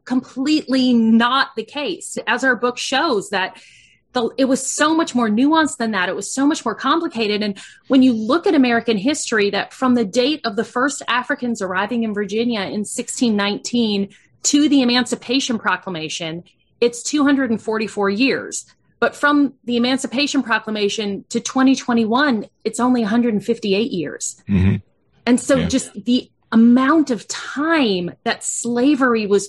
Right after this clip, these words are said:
Speaker 1: part of everyday life in America, and that it was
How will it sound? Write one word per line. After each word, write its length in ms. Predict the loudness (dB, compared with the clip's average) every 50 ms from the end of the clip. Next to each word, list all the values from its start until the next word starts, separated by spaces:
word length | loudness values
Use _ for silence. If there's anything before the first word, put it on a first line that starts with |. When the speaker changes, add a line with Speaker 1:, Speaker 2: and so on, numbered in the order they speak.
| -8 _
Speaker 1:
part 500 | -20 -18 -6 -2 0 0 0 -2 -4 -12 -20 _ _
of 560 | -4 -2 0 0 0 0 0 -2 -4 -8 -14 _ _ _ _ -4
everyday 480 | -4 -2 0 0 0 2 0 0 0
life 420 | 0 0 0 0 0 0 0 -2 -4
in 80 | -4
America, 640 | -4 -2 -2 -2 0 -2 -2 -2 -4 -6 -6 -6 -10 _ _ _ _ _ _ _ _
and 140 | 2 2 4
that 140 | 4 2 0
it 140 | -2 -4 -2
was 440 | 0 0 2 2 0 -2 -4 -8